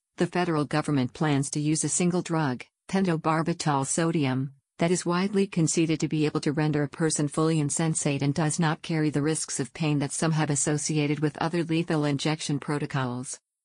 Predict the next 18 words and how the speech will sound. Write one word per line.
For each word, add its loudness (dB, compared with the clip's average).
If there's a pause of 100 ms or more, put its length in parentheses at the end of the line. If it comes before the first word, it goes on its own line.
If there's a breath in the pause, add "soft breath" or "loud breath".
(180)
Zagorski 2
v. 2
Parker, -2 (200)
twenty 2
eighteen, 0 (220)
Sotomayor, 0 (220)
J, 2 (200)
dissenting 2
from -2
denial 2
of 0
application 0
for -2
stay 0
and 0
denial 2
of -2
certiorari, 0